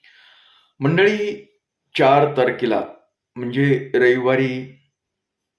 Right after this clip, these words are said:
दीप आमोशानिमित्त श्री क्षेत्र ओंकारेश्वर देवस्थान येथे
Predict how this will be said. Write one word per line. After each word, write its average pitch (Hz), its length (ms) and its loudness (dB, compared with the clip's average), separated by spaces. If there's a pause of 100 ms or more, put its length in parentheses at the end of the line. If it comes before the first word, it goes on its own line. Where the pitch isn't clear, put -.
(500)
दीप 165 440 -2 (300)
आमोशानिमित्त 156 1120 -2 (1200)
श्री 147 260 0
क्षेत्र 135 360 0
ओंकारेश्वर 139 1040 2
देवस्थान 123 680 0
येथे 110 680 -6